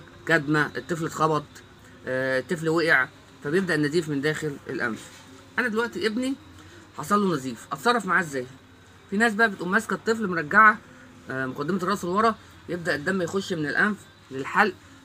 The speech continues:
الطفل بقى يبدا يحصل له مشاكل في المعده، يرجع طعم الدم بقى مش مستساغ للطفل. لا، احنا ما بنعملش كده، احنا بنطلع مقدمه الراس للامام، الصباعين دول كده بنضغط على المقدمه، المقدمه فقط لا غير من الانف، نضغط كده نقفل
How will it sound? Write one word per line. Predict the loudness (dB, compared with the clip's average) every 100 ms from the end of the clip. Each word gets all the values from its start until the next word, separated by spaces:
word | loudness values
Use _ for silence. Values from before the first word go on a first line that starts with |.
| -12
الطفل | -8 -4
بقى | 0
يبدا | 0 0
يحصل | 0 0 0 -2
له |
مشاكل | -2 -4
في | -4
المعده، | 0 2 2 0
يرجع | 2 2 0 4 6 4
طعم | 4 4 4
الدم | 0 -4 -4
بقى | -4 -6 -6 -8
مش | -12 -12
مستساغ | -12 -6 -4 -4
للطفل. | -4 -2 -4 -6 -18 -20 -20 -12 -8
لا، | -8 -6
احنا | -2 0
ما |
بنعملش | 2 0 -2
كده، | -6 -6
احنا | -6
بنطلع | -6 -6 0 2 2
مقدمه | 0 -4 -2 -2 -4 -2
الراس | -2 0
للامام، | -2 -2 2 2 2 -6 -14 -14 -14 -14 -14 -14 -14 -14 -14 -12
الصباعين | -8 2 4 4
دول | 4 0
كده | 0 -2
بنضغط | 0 -2 -2
على | 0 0
المقدمه، | 0 -2 -6 -2 -2 -2 -6 -10
المقدمه | -8 -6 -2 2 2
فقط | 0 -2 -2
لا | -2
غير | 0 0
من | 0
الانف، | 0 0 -2 -10 -16 -16 -16 -18 -18 -16 -8
نضغط | -2 0 0 0
كده | 0
نقفل | 2 0 -4 -6